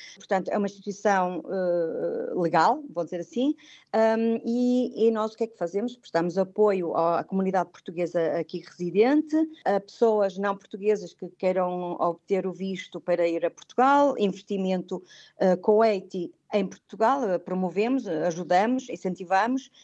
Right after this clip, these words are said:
trazemos negócio português para aqui para o Kuwait, empresas portuguesas que nos contactam e estão a vir para aqui para o Kuwait,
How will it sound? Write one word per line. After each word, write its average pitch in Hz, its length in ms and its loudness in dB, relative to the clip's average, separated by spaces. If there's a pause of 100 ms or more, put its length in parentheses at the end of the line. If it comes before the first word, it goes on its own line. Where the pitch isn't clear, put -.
(220)
trazemos 240 420 2
negócio 240 480 0
português 208 460 -6
para 202 160 -6
aqui 196 160 -10
para 190 160 -6
o - 20 -6
Kuwait, 247 540 -2
empresas 196 360 -2
portuguesas 196 600 -4
que - 120 -16
nos 190 140 -8
contactam 196 720 0 (320)
e 214 60 -4
estão 208 420 0
a 196 60 -2
vir 196 160 -6
para - 180 -6
aqui 190 160 -8
para 190 140 -4
o 190 40 -2
Kuwait, 202 540 -2